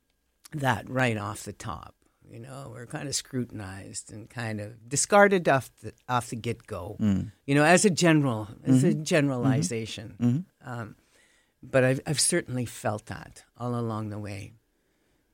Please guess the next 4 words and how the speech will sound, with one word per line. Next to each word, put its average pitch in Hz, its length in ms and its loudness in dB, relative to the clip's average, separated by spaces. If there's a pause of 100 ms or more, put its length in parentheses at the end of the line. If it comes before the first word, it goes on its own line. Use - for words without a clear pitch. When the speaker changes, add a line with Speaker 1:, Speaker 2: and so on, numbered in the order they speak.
(680)
Speaker 1:
Um, 135 640 2
so 143 400 4 (1300)
to, 151 480 4
um, 127 580 -2